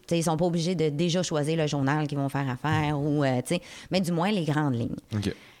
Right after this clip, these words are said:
Speaker 1: Euh,
Speaker 2: Pour enlever un, de la job à la famille, un
Speaker 1: ben
Speaker 2: peu,
Speaker 1: oui,
Speaker 2: c'est un peu ça, là.
Speaker 1: oui, c'est vraiment pour, euh, alléger la tâche, parce que y a, évidemment, le domaine funéraire, la mort, on veut pas en parler.
Speaker 2: Ah,
Speaker 1: Donc,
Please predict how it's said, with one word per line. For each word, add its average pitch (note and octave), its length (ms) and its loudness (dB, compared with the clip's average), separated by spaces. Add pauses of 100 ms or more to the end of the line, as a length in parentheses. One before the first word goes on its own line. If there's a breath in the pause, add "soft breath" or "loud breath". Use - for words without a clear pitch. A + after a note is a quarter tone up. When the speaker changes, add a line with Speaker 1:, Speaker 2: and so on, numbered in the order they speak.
(140)
Speaker 1:
Euh, F2 460 -4
Speaker 2:
Pour G2 100 0
enlever G2+ 160 2
un, A2+ 120 4
de F2 60 0
la E2+ 120 0
job F#2+ 140 0
à - 20 2
la E2 60 -2
famille, E2+ 300 -6
un A#2 40 -2
Speaker 1:
ben F3 160 2
Speaker 2:
peu, G3 60 2
Speaker 1:
oui, C#4+ 80 4
Speaker 2:
c'est - 60 2
un - 20 -4
peu F2 120 -6
ça, - 160 -8
là. B2+ 140 -6
Speaker 1:
oui, C#4 260 0
c'est - 160 -4
vraiment F#3 340 2
pour, G3+ 380 0 (120)
euh, C#3 200 0
alléger G#3+ 520 0 (300)
la D#3 200 0
tâche, F#3 240 0
parce - 140 -2
que F#3+ 100 -2
y F3 80 0
a, - 40 0 (680)
évidemment, F#3 520 2
le E3 60 2
domaine F3+ 500 2
funéraire, E3+ 500 0
la D#3+ 120 2
mort, F#3 240 0
on E3 80 -2
veut D3+ 120 -2
pas F3+ 240 0 (100)
en C#3+ 80 0
parler. C3 320 -2 (320 loud breath)
Speaker 2:
Ah, - 40 -14 (220 loud breath)
Speaker 1:
Donc, F3 120 2